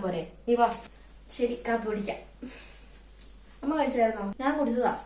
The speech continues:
മോള് പോയി കുടിച്ചോ. എന്നാലും എന്റെ മോളെ, നീ അവളെ ഇത്ര കാര്യമായിട്ട്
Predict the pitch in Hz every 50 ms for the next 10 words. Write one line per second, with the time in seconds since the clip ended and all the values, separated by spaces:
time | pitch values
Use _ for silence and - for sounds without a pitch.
0 | - - - 220 233 254 254 254 254 226 220 196 - 202 190 190 - - - -
1 | - - - _ _ _ _ _ _ _ _ _ _ - - - - - 220 220
2 | 226 233 269 311 349 349 349 311 285 277 294 285 262 226 214 220 233 240 240 233
3 | 226 - - - - - - - 262 302 320 311 302 302 311 311 - - - -
4 | 311 330 320 277 254 240 240 247 247 262 294 302 285 262 247 240 254